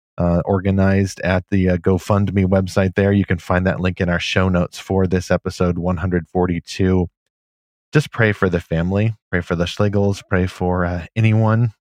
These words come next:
pray for yourself <laughs> if you have, uh, suffering going on at the holidays. I know this can bring a lot of very sad memories, uh, recent or right up to the present,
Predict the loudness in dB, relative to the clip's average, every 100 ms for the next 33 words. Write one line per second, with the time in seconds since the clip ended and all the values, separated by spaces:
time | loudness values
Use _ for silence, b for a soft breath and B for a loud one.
0 | _ _ _ -6 -2 -2 2 0 0 -2
1 | -4 -4 -4 -2 0 0 0 -2 -4 -2
2 | -2 -2 -2 -2 0 0 0 0 -2 -2
3 | -2 0 0 2 0 0 0 0 0 -2
4 | -4 -4 0 0 0 -4 _ _ _ _
5 | _ 0 2 2 2 2 2 0 0 2
6 | 4 4 2 4 4 4 2 0 -4 -4
7 | -2 0 0 0 0 -2 -2 -6 -4 0
8 | 0 0 0 -2 -2 -2 0 0 0 -2
9 | -4 -18